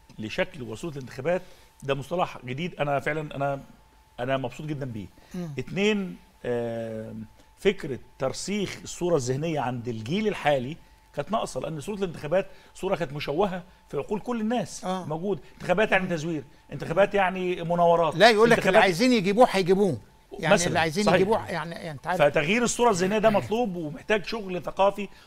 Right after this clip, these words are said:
Speaker 1: محتاج شغل فني، محتاج، أنا امبارح جبت أغنية ل، آه، آه، واحدة بتغني ألف تسعمية تلاتة وعشرين.
Speaker 2: مم.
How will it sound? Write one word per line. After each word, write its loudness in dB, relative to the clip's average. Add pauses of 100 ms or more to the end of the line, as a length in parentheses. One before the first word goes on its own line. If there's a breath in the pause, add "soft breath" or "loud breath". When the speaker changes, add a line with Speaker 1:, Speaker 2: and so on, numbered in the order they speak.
(100)
Speaker 1:
محتاج -2
شغل -2
فني، 0 (260 loud breath)
محتاج، 0
أنا -2
امبارح 2
جبت -4
أغنية 2
ل، 0
آه، -4 (480 soft breath)
آه، -2
واحدة 4
بتغني 0
ألف -2
تسعمية -2
تلاتة 2
وعشرين. -4 (140)
Speaker 2:
مم. -6